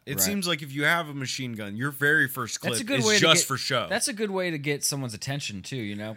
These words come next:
Speaker 1: Yeah.
Speaker 2: Just
Speaker 1: All these people
Speaker 2: up
Speaker 1: are
Speaker 2: in the air,
Speaker 1: talking
Speaker 2: just
Speaker 1: and,
Speaker 2: raking your gun back and
Speaker 1: and you're
Speaker 2: forth.
Speaker 1: like, "Hey, excuse me. I'm gonna need your water." But, and they're like, "Woo! I fucking, I'm gonna
Speaker 2: <laughs>
Speaker 1: see Drake.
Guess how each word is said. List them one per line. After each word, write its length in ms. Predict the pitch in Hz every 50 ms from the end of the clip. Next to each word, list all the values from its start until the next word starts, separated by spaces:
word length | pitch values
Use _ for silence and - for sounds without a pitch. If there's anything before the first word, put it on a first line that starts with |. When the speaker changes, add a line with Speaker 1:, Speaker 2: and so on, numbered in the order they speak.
| 117 -
Speaker 1:
Yeah. 300 | 165 254 277 214 117 95 - - - _ _ - - _ _ _ _
Speaker 2:
Just 260 | - 120 - - - -
Speaker 1:
All 160 | 165 165 170
these 120 | 170 170 -
people 200 | - 190 175 -
Speaker 2:
up 60 | 165
Speaker 1:
are 40 | 160
Speaker 2:
in 40 | 143
the 100 | 123 151
air, 160 | 147 147 151
Speaker 1:
talking 200 | - - 165 160
Speaker 2:
just 80 | 160 156
Speaker 1:
and, 100 | 139 131
Speaker 2:
raking 280 | 113 110 107 - 117 113
your 100 | 107 98
gun 240 | 95 110 110 107 107
back 240 | 107 104 107 - -
and 80 | 110
Speaker 1:
and 140 | 139 147 147
you're 100 | 143 143
Speaker 2:
forth. 80 | 135 127
Speaker 1:
like, 180 | 123 117 107 -
"Hey, 320 | 139 139 135 131 123 123 _ _ _ _
excuse 340 | - - - 110 107 90
me. 120 | 87 90 104 _ _ _ _ _ _ _ _ _ _ _ _ _ _ _ _ _ _ - _ _
I'm 80 | - 87
gonna 120 | 90 87
need 200 | 87 87 85 82
your 100 | - 82 85
water." 340 | 85 82 85 82 78 78 73
But, 160 | 73 82 85
and 260 | 80 53 65 90 90
they're 140 | 90 87 87
like, 280 | 87 82 87 98 -
"Woo! 100 | - 370 453 480 480 494 494 494 494 494 494 508 494 480 427 349 - - _ _ - - - _ -
I 100 | 254 269
fucking, 420 | 269 - 294 277 269 - 254 214 -
I'm 200 | 170 226 277 285
gonna 140 | 285 - 269
Speaker 2:
<laughs> 20 | -
Speaker 1:
see 260 | - - 226 269 254
Drake. 720 | 208 202 202 240 262 277 277 277 277 277 269 247 180